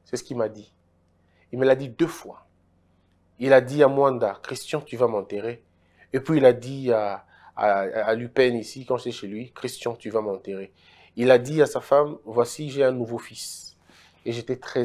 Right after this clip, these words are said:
heureux d'être, euh, compté parmi les fils du président. Mais la nature ne nous a pas laissé beaucoup de temps pour être ensemble, pour profiter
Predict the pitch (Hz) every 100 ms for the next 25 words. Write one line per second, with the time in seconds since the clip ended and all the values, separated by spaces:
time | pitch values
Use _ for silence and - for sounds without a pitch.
0 | 110 101 104 101 101 - 92 92 92 _
1 | _ _ 104 98 - 101 - 98 95 104
2 | 101 - _ _ _ 104 - 117 - -
3 | - - _ _ 107 104 104 98 95 87
4 | - _ _ _ _ _ _ _ _ _
5 | _ 110 104 95 - _ _ _ 104 107
6 | 101 - 117 110 107 110 107 98 117 104
7 | - 113 127 123 120 113 104 - 127 123
8 | 123 _ _ 113 - 113 113 - 127